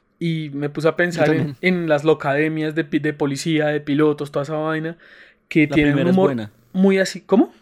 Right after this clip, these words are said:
Speaker 3: La primera es buena.
Speaker 1: ¿De la Academia de Policía?
Speaker 3: De la Academia. La
Speaker 1: Uy,
Speaker 3: vi
Speaker 1: no,
Speaker 3: hace
Speaker 1: la,
Speaker 3: relativamente
Speaker 1: la de Policía,
Speaker 3: poco.
Speaker 1: la uno.
Speaker 2: La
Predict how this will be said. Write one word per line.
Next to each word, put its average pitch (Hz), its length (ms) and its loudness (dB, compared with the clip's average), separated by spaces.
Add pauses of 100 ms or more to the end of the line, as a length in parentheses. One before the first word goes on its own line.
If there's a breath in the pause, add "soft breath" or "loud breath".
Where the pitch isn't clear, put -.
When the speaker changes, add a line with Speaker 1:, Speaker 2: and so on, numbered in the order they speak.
(160)
Speaker 3:
La 127 120 -6
primera 127 360 -2
es 139 120 -6
buena. 110 380 -12 (320)
Speaker 1:
¿De 160 120 2
la 160 60 4
Academia 160 260 0
de 160 60 -6
Policía? 202 400 2 (200)
Speaker 3:
De 131 200 -8
la 127 80 -2
Academia. 113 560 -8 (540)
La - 100 2
Speaker 1:
Uy, 214 80 6
Speaker 3:
vi 160 60 0
Speaker 1:
no, 165 60 2
Speaker 3:
hace 143 80 0
Speaker 1:
la, 120 60 -10
Speaker 3:
relativamente 143 340 -2
Speaker 1:
la 165 100 0
de - 20 -12
Policía, 160 400 0
Speaker 3:
poco. 175 40 2
Speaker 1:
la 180 100 6
uno. 147 140 4
Speaker 2:
La 147 60 6